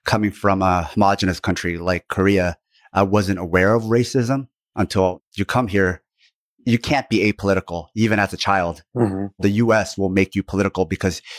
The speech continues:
Speaker 1: you will face it, you will experience it, right? And so even though I faced it as an Asian American, I saw that it was different for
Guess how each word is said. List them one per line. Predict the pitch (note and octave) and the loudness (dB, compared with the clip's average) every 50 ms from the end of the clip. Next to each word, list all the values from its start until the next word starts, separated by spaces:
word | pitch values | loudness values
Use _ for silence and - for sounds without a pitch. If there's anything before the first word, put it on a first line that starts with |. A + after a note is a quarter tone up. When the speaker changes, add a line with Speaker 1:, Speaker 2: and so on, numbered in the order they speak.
| - | -4
Speaker 1:
you | - G#2 | 0 2
will | G2 G2 F#2 | 2 2 2
face | - - G2 G2 F#2 - - | 0 0 0 0 0 0 -2
it, | G2 E2 F2 | -2 -2 -2
you | F#2 G2 F2+ | -4 -4 -4
will | F#2+ F#2+ E2+ F2+ - | -2 -4 -4 -6 -10
experience | - - - - G#2 F#2+ F2+ F2+ F2 E2 - - | -12 -8 -2 0 2 2 2 0 -2 -4 -4 -6
it, | F2+ E2+ - | -6 -4 -2
right? | G2+ F#2+ G2+ - _ _ _ - - - - - - - - - | -2 -4 -4 -4 _ _ _ -20 -20 -20 -20 -20 -20 -20 -6 0
And | A2+ A2 G#2+ | 2 2 2
so | G#2 - - B2 A2+ A2 G#2+ G#2 G#2 G2+ F#2+ _ _ _ _ _ _ _ _ _ _ _ _ - | 2 0 -2 0 0 2 2 2 0 0 -4 _ _ _ _ _ _ _ _ _ _ _ _ 2
even | C3+ C#3 D3 D#3 C3 | 4 4 4 4 0
though | C3 - - | 0 0 0
I | G#2 G#2+ A2+ | 0 -2 -2
faced | A#2+ - - B2 A#2+ A#2 - - - C#3 | -2 -2 0 0 0 0 -2 -4 -2 -2
it | C3 - _ _ | -2 -2 _ _
as | - G#2 G2+ G2 G2 G2 F#2+ G2+ | 0 0 2 2 2 0 0 -2
an | G2 G2+ | -2 0
Asian | A2 B2 A2+ A#2 G#2+ G2+ G2+ G2 - | 0 0 0 0 -2 -4 -6 -8 -6
American, | G2+ G2+ A2+ A2 A2 G#2+ - - G2 F#2 F2+ F2 E2 _ _ _ _ _ _ _ _ _ - | 0 2 4 4 4 2 0 -4 -6 -6 -6 -8 -14 _ _ _ _ _ _ _ _ _ -2
I | G#2 G#2 | 0 0
saw | G2 - - - A#2+ A2+ A2 A2 | -2 -2 -2 0 2 2 2 2
that | G#2 G#2 F#2+ | 2 0 0
it | G2+ | 0
was | G2+ G2 F2 E2 - - - _ - | -2 -4 -6 -8 -12 -14 -18 _ -4
different | G#2+ A#2 A#2 - - G#2 G2 F#2 - _ - | -2 -2 0 0 0 -2 -2 -2 -4 _ -10
for | - G#2 G2 F#2+ F#2+ F#2+ F2 - | -2 0 2 4 4 2 0 -4